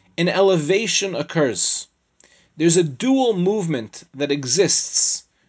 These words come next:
within Judaism. On the one hand, HaKadosh Baruch Hu comes down onto the mountain. He has to come first, the Medrash says, and then Moshe Rabbeinu, representing Klal Yisrael and ultimately representing the world itself,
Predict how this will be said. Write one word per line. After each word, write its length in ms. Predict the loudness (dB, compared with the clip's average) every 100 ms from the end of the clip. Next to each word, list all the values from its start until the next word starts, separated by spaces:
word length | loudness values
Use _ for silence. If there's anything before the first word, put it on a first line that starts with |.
| -10
within 300 | -2 0 2
Judaism. 560 | 4 4 4 -2 -10 _ _ _ _ _ _ _ _ _ -4
On 140 | 0
the 80 | 2
one 220 | 4 2
hand, 280 | 2 0 0
HaKadosh 440 | 0 0 0 0
Baruch 200 | 2 0
Hu 120 | 0
comes 400 | -6 -4 -2 -2
down 640 | -8 -2 2 4 4 2 -6 _ _ _ _ _ _ -2
onto 320 | 0 0 0
the 100 | 2
mountain. 540 | 2 2 0 -2 -4 _ _ _ _ _ _ _ _
He 180 | -2 2
has 220 | 2 0
to 100 | -4
come 220 | -2 -2
first, 400 | -2 2 2 2
the 60 | -2
Medrash 400 | -2 0 0 -2
says, 380 | -2 -2 -4 -6
and 240 | -4 2 4
then 200 | 4 2
Moshe 320 | 0 0 2
Rabbeinu, 480 | 2 2 0 0 2
representing 680 | 0 0 -2 -2 -2 -4
Klal 320 | -2 0 0 0
Yisrael 480 | -2 0 0 0
and 100 | 0
ultimately 500 | 0 0 0 -4 0
representing 600 | 0 0 -2 -2 -2 0
the 100 | 2
world 340 | 4 4 4 2
itself, 520 | -2 -2 -2 -2 -6